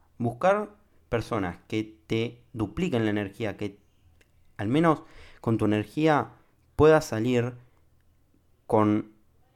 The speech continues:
nuevas ganas de aprender, con una idea que te vuele la cabeza, con una buena conversación, con una buena charla, con un, con una buena compañía incluso, conocer nuevos lugares, buscar cosas nuevas,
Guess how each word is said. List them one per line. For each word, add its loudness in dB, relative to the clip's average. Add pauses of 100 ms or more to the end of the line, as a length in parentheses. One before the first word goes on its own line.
nuevas 4
ganas 2
de -4
aprender, -4
con -4 (1200)
una 2
idea 2
que -12
te -2
vuele 2
la -2
cabeza, -6 (1000)
con 0
una 4
buena 2
conversación, -2
con -2
una -2
buena -2
charla, 2
con -4
un, -8
con -4
una 2
buena 0
compañía 0
incluso, -2
conocer -4
nuevos 0
lugares, 0
buscar -6
cosas -8
nuevas, -4